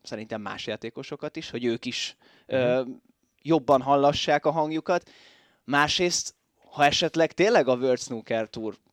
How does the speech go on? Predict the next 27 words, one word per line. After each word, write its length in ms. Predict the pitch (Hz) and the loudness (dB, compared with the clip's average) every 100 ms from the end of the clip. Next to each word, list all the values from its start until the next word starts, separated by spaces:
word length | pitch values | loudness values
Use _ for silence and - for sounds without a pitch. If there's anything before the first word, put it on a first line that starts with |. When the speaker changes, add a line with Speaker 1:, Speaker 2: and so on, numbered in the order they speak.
| _ _ _ _ _ _ | _ _ _ _ _ _
Speaker 1:
úgy 200 | 147 143 | -6 -4
gondolja, 460 | 131 117 110 110 104 | -2 -4 -2 -2 -2
hogy 240 | 107 107 | -4 -8
hát, 440 | - 240 202 - - | -4 2 2 0 -6
ez 160 | - - | -6 -6
csak 180 | 110 98 | -8 -14
egy 160 | - _ _ _ | -18 _ _ _
üres 280 | 127 104 - | -4 -4 -2
fenyegetőzés, 840 | 160 151 131 123 120 113 107 104 | -2 0 0 -2 -2 -4 -4 -6
és 120 | 104 | -8
nem 140 | 131 123 | -8 -6
nagyon 300 | 110 107 107 | -6 -8 -8
lépnek 360 | 110 - 104 | -8 -10 -12
semmit 400 | - 123 110 127 | -8 -8 -6 -6
az 120 | 127 143 | -8 -8
ügyben, 360 | 160 185 180 _ _ _ _ _ | -10 -12 -14 _ _ _ _ _
akkor 240 | - - 175 | -10 2 6
lehet 220 | 262 120 | 6 4
tényleg 320 | 127 117 107 | -2 -2 -4
megteszi, 580 | 98 95 101 - 143 165 _ | -10 -14 -12 -10 -10 -12 _
és 160 | - - | -10 -6
akkor 420 | - - 151 156 | -6 -2 0 2
viszont 480 | 175 - 196 196 - _ - _ _ _ _ _ _ _ _ | 0 0 0 0 -4 _ -20 _ _ _ _ _ _ _ _
ez, 180 | 156 151 | -4 -2
ez 140 | 160 - | -4 0
pláne, 600 | 185 170 131 127 131 - | 6 6 6 2 -2 -2
ö, 340 | 123 123 127 | -2 2 0